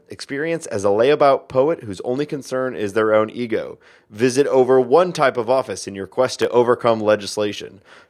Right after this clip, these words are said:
Talk to lots of irritating and occasionally amusing characters." Uh, then mul-, multiple endings is crossed out. It says, "One definitive in-, in-, <laughs> one definitive ending." And then it says, <laughs> "Network like a pro," uh,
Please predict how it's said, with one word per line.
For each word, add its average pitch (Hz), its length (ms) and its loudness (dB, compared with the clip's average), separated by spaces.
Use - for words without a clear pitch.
Talk 101 220 -2
to 117 100 -2
lots 120 260 2
of 117 160 0
irritating 170 600 0
and 113 100 -2
occasionally 143 580 -2
amusing 117 380 -4
characters." - 640 -2
Uh, 90 180 -2
then 95 240 -6
mul-, 127 360 2
multiple 123 540 0
endings 120 480 -2
is 95 280 -10
crossed 113 360 -4
out. 110 260 2
It 101 60 -12
says, 95 240 -10
"One 120 500 2
definitive 123 640 -2
in-, 107 260 -6
in-, 113 220 -6
<laughs> - 280 -6
one 139 300 2
definitive 117 640 -4
ending." 87 420 -14
And 107 120 2
then 101 140 0
it 95 120 -2
says, 95 280 -2
<laughs> - 280 -20
"Network 120 560 0
like 113 240 0
a 107 60 0
pro," 92 640 0
uh, 90 320 -6